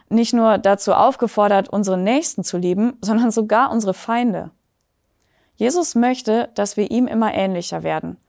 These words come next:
Und trotzdem sind und bleiben wir Menschen. Wir sind nicht perfekt und wir werden leider auch immer wieder Fehler machen.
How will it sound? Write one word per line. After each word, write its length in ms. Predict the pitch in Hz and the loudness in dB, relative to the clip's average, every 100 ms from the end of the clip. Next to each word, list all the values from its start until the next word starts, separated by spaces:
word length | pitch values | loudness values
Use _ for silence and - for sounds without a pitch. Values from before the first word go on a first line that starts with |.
| _ _ | _ _
Und 200 | 190 - | -12 -4
trotzdem 540 | 220 240 - 302 311 | -4 -4 -2 -2 -2
sind 360 | 226 202 220 247 | -4 -2 -2 -2
und 140 | 190 | -6
bleiben 380 | 180 190 190 196 | -2 0 0 -2
wir 100 | 196 | -4
Menschen. 500 | 190 175 165 - 180 _ _ _ _ _ | -4 -4 -6 -8 -14 _ _ _ _ _
Wir 100 | 214 | -2
sind 240 | 226 320 | 0 -2
nicht 160 | 359 - | -4 -6
perfekt 480 | 294 - 233 233 | -8 -2 -2 -2
und 120 | - 185 | -8 -8
wir 120 | 185 | 0
werden 240 | 196 226 | 2 2
leider 320 | 233 226 226 | 0 0 0
auch 120 | - - | -2 -4
immer 320 | 214 226 214 | -2 -2 0
wieder 200 | 208 214 | -2 -2
Fehler 320 | - 214 185 | 0 0 2
machen. 400 | 180 180 190 185 | 0 -4 -4 -8